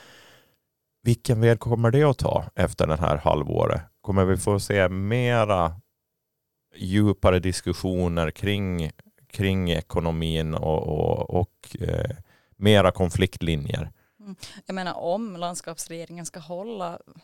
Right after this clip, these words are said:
Speaker 2: den stig som de har utlovat, så ko-, då, ja,
Speaker 1: Mm.
Speaker 2: absolut. Och jag menar, eh, det kommer säkert också bli i så fall ännu mer smärtsamt. Jag menar så här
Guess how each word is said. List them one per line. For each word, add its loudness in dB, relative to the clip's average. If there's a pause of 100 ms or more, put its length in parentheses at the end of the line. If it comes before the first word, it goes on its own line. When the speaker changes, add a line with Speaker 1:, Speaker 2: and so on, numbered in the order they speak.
(960)
Speaker 2:
den -6
stig -6
som -8
de -8
har -4
utlovat, -8
så -8
ko-, -20 (320)
då, -2
ja, 0 (220)
Speaker 1:
Mm. 2
Speaker 2:
absolut. -2 (380)
Och 4
jag 2
menar, 0 (320)
eh, -6 (840)
det -8
kommer -4
säkert -4
också -8
bli -8
i -12
så -4
fall -4
ännu -6
mer -4
smärtsamt. -6
Jag -6
menar -6
så -8
här -6